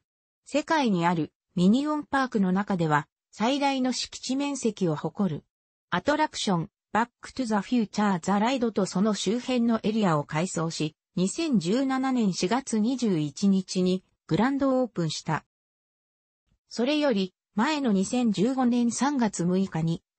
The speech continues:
ミニオンのグッズのショップ、ミニオンマートなどを含む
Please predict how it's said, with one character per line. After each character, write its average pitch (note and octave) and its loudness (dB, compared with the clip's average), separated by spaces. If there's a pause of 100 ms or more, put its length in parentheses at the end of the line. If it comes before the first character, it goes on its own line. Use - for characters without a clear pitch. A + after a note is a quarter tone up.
ミ B3+ 0
ニ E4 -2
オ A#3+ 0
ン G3 4
の E3 0
グ F#3+ -2
ッ G#3+ -4 (100)
ズ A3+ -2
の E3 0
シ - -4
ョ G#3 -2
ッ - -14 (140)
プ、 - -6 (260)
ミ F3+ 4
ニ C4+ 4
オ D4+ -2
ン D4+ -4
マ D4+ 0
ー C4+ -4
ト F#3+ 0
な F#3+ 2
ど G#3 0
を F3 0
含 - -2
む E3 -2